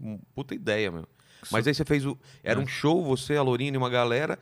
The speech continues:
Speaker 1: e o show era tipo um setzinho de, de tipo stand-up,
Speaker 2: É.
Speaker 1: ou você fazia o que você queria, personagem,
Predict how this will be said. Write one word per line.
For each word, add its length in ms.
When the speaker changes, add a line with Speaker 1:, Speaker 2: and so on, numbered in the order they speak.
Speaker 1:
e 80
o 40
show 220
era 100
tipo 320
um 160
setzinho 600
de, 220
de 140
tipo 260
stand-up, 600
Speaker 2:
É. 120
Speaker 1:
ou 60
você 200
fazia 240
o 20
que 80
você 100
queria, 260
personagem, 840